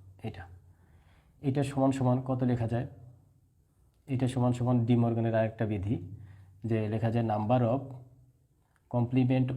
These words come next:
of A intersection B, complement of A intersection B। ডি মর্গানের বিধি দুইটা মনে থাকলে আমরা এটা লিখতে পারবো। ইকুয়াল এইটা সমান লেখা যায়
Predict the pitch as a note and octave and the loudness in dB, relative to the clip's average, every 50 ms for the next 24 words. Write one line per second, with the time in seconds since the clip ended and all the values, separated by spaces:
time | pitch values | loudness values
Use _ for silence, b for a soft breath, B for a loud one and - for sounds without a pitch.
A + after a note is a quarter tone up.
0 | C3 A#2+ A#2 A#2+ B2 - - - - A#2+ A#2 B2+ C3 C3 A#2+ - A#2+ - - A2 | 0 0 2 0 0 -2 -6 -4 -2 0 0 2 2 2 0 0 0 -4 -4 -6
1 | - - B2 D3+ F#3+ - - - - - - A2 F#2 F2+ F#2+ F#2 F2+ - - - | -6 -4 -4 -6 -6 -8 -12 -16 -16 -12 -10 -8 -6 -4 -4 -6 -6 -8 -10 -12
2 | - - - - - G#2 G2+ A2+ A#2 A2+ A2+ A#2 A#2+ A#2+ A#2+ - A2 G#2+ G2+ G2+ | -12 -14 -12 -10 -8 -8 -4 -4 -2 -2 -2 0 0 -2 -2 0 -2 -2 -2 -4
3 | G2+ F#2+ - - - - F#2+ F#2 F#2 F2+ G2+ A2 A2+ A#2 A#2+ A#2+ B2 B2 A#2 A#2 | -4 -6 -8 -8 -8 -6 -6 -4 -4 -2 0 2 2 2 2 2 2 2 2 2
4 | A#2+ B2+ B2+ A2+ A2 A2 A2+ G#2+ G2+ A2 A2 A#2 A2 G#2+ G#2+ G#2 G2+ A2+ A2+ - | 0 0 0 0 0 -2 -2 -2 -2 -2 -2 -4 -4 -4 -4 -6 -6 -6 -6 -6
5 | D3 F3 F3 B B B B B B B B - A2 G#2 G#2 G2 G2 F#2 F#2+ F#2 | -6 -8 -8 B B B B B B B B -6 -4 -4 -4 -4 -4 -4 -6 -6
6 | G2 G2 F#2+ F#2+ F#2+ F#2+ - - - - - - - - - C#3 C3 B2 C3 A2 | -6 -4 -4 -4 -6 -6 -8 -12 -12 -14 -14 -18 -18 -12 -4 -4 -2 -2 0 -2
7 | F#2 - - - - - - - b b b b b b b b b - C3+ B2 | -2 -4 -6 -10 -16 -18 -20 -20 b b b b b b b b b -2 0 0
8 | A#2+ D#3+ D3+ B2+ C#3+ C#3 C#3 C#3 B2+ B2 B2+ C3+ | 0 0 0 2 2 2 2 2 2 2 0 2